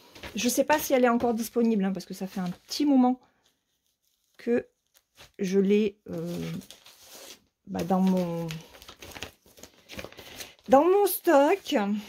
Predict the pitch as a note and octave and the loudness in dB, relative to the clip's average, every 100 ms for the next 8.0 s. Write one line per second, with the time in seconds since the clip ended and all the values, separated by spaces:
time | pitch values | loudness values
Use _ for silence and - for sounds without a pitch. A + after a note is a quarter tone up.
0 | - - - F4 F#4 C4+ A3+ - - B3 | -18 -20 -6 0 4 4 4 -2 -2 0
1 | B3 - C#4+ D4+ E4 - D#4+ E4 - A#3+ | 0 0 -2 0 -2 0 0 0 -4 -4
2 | C4+ D#4+ D4 B3+ A3+ G#3 G3+ - C4+ A#3+ | -2 -2 2 4 4 2 -2 0 2 4
3 | A#3+ C4+ - C#4+ B3+ C#4 B3+ A#3 A3+ G#3+ | 4 -2 0 -2 0 2 2 2 0 -2
4 | F#3+ G#3+ - _ _ _ _ _ _ - | -2 -2 -6 _ _ _ _ _ _ -20
5 | - G3+ G#3 A3+ G#3 G3+ A3 G#3+ G3 - | -6 2 4 4 2 2 2 0 -2 -4
6 | F#3+ F3+ E3 E3+ - _ _ _ - G#3 | -6 -6 -6 -10 -14 _ _ _ -4 0
7 | G3 G3 G3 G3+ G#3+ G3+ G3 - D4 - | 0 0 0 0 0 -2 -2 0 0 -2